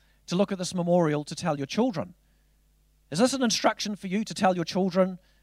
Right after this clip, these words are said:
what that memorial means? 'Cause if it is, that means the Bible requires you to start saving to visit Israel and to go for a walk to actually go and see where that is, to tell your kids. You've gotta take them there. That's really expensive. What a meanie God.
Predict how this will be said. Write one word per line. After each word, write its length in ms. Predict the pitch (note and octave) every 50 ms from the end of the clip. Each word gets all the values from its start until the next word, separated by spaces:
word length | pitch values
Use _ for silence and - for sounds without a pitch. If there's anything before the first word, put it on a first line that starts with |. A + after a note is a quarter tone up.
| _ _ _
what 180 | - F3+ F#3 -
that 140 | F#3+ F#3 E3+
memorial 420 | F3+ F3+ F3+ F3+ F3+ F3 E3+ D#3+
means? 460 | D#3+ D#3+ G3+ C4 C#4+ - - - - _ _ _ _ _ _ _
'Cause 180 | - F#3 F3 - -
if 160 | - B3+ B3+
it 100 | - A#3
is, 360 | F#3+ D3 F#3+ B3 - - - - _ _ _ _
that 120 | - G#3+ G#3
means 180 | G#3 G#3 G3
the 80 | - F3
Bible 320 | D3 F#3 G3+ G#3+ G#3+ G#3
requires 460 | G3 F3+ E3+ - F3+ F3 E3+ E3 D#3+ E3+
you 60 | D#3
to 80 | D3+
start 280 | C#3 - - D#3 D3+ D3
saving 400 | - - F3+ F3 F3 D#3+ D#3+ D3
to 80 | D3 C#3+
visit 260 | C3 D3+ C#3 C#3+ C3+
Israel 460 | E3 F3 - C#3+ B2 A2+ A2+ C3+ - _ - - -
and 80 | D#3 D#3+
to 40 | D#3+
go 160 | - D#3 D#3
for 160 | D3+ - D3
a 60 | C#3+
walk 240 | C#3 C3 C#3+ C#3 -
to 100 | - C#3+
actually 240 | C#3 C#3 - - C#3
go 140 | C3+ B2+ B2
and 100 | B2 B2+
see 160 | - C#3 C3
where 140 | B2 B2 A#2+
that 180 | A#2 A#2 A#2+
is, 280 | C3+ D3+ G3+ - - - - _ _ _ -
to 80 | -
tell 200 | - E3 D3 C3+
your 100 | C3 B2+
kids. 340 | - - F#3+ D3+ - - -
You've 80 | F3+ E3+
gotta 100 | E3 D#3
take 280 | - - - G#3+ G3+
them 120 | - D3+ C3+
there. 140 | A2+ F#2+ A2+
That's 160 | F#3 - C#3
really 500 | C#3+ C#3+ D3+ D#3+ F3 E3+ E3+ E3+ D#3 D3
expensive. 580 | D3 - - - - C#3+ D3+ - - G#2 - _ _ _ _ _ _ _ -
What 160 | G3 B3+ C#4
a 20 |
meanie 420 | B3+ G#3 G#3 A#3+ B3+ C4+ C4+ A#3 F#3+
God. 360 | D#3 D3 B2 G2 - -